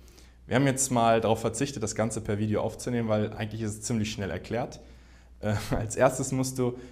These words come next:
wie auch bei dem Wudu, zu Beginn erstmal die Absicht haben. Ja, also die, die Absicht, dass du dich jetzt wäschst, um deine Gebete zu verrichten, um einfach rein zu sein. Und dann beginnst du mit der Waschung, indem du sagst, Bismillah,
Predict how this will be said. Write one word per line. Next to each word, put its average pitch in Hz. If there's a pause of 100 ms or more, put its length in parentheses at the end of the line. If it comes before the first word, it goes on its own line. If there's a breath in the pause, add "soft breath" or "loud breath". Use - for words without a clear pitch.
(120)
wie 117
auch 107
bei 117
dem 113
Wudu, 120
zu -
Beginn 123
erstmal 120
die 104
Absicht -
haben. - (200)
Ja, 151
also 101
die, 87 (440)
die -
Absicht, 160 (200 loud breath)
dass 120
du 113
dich 101
jetzt 92
wäschst, - (300 loud breath)
um 123
deine 110
Gebete 117
zu 107
verrichten, 98
um 104
einfach 95
rein 90
zu -
sein. 82 (680 loud breath)
Und 127
dann 170
beginnst 208
du 160
mit 147
der 120
Waschung, 107
indem 120
du 131
sagst, 120
Bismillah, 104